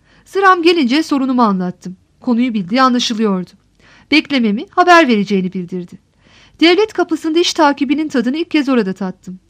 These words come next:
Bekleyenler fısıldaşıyor, ikide bir de telefon çalıyor, kimisine baştan sağma, bazısına saygı duruşuna geçerek baş üstünelerle karşılık veriliyordu. Ziyaretçilerden hatırlı ve önemli olduğu anlaşılanlara baş köşede yer gösterilip çay mı kahve mi emrettikleri soruluyordu.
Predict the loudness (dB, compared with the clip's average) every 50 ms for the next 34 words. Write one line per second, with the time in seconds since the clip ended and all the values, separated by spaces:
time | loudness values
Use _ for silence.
0 | _ -6 -4 -4 -4 -4 -2 0 0 2 2 2 0 -2 -4 -8 -10 -10 -8 -8
1 | -8 -10 -8 -6 -4 -4 -4 -6 -8 _ _ -18 -14 -10 -4 -4 -2 0 0 2
2 | 2 0 0 0 -2 -2 -2 -2 -2 -2 -2 -2 -4 -4 -4 -4 -4 -4 -4 -4
3 | -6 -6 -6 -8 -6 -4 -4 -4 -4 -4 -4 -2 0 2 0 0 0 -2 -2 -2
4 | -2 -4 -6 -6 -6 -4 -6 -6 -8 -10 _ _ _ _ 0 4 4 4 4 2
5 | -4 -6 -6 -6 -2 0 0 0 2 0 0 -2 -2 -2 -2 -2 -2 -2 -2 -2
6 | -2 -2 -2 -2 -2 -4 -8 _ _ 2 2 4 2 2 -2 -6 -6 -4 -4 -2
7 | 0 2 2 2 2 0 -4 -4 -6 -6 -6 -6 -8 -10 -8 -6 -6 -6 -4 -4
8 | -6 -6 -6 -8 -10 -12 -16 -20 _ _ _ _ _ _ _ _ _ _ _ _
9 | _ _ _ _ _ _ _ _ _ _ _ _ _ _ -20 -20 -20 -20 -14 _
10 | 0 4 4 4 4 4 2 0 0 2 2 2 2 2 0 -2 0 -2 -2 0
11 | 0 0 0 0 0 0 0 2 4 2 2 2 0 0 0 0 0 0 0 0
12 | 0 -2 -4 -4 -2 -2 -2 -2 -2 -2 0 0 0 0 0 -2 -6 -4 -4 -2
13 | 0 0 2 4 4 2 2 0 -4 -4 -4 -6 -6 -6 -6 -10 _ -4 0 0
14 | 2 2 0 -2 -2 0 0 0 0 0 -2 -2 -2 -2 -2 -2 -4 -6 -10 -10
15 | -8 -8 -8 -8 -8 -8 -8 -8 -8 -8 -8 -8 -8 -8 -10 -14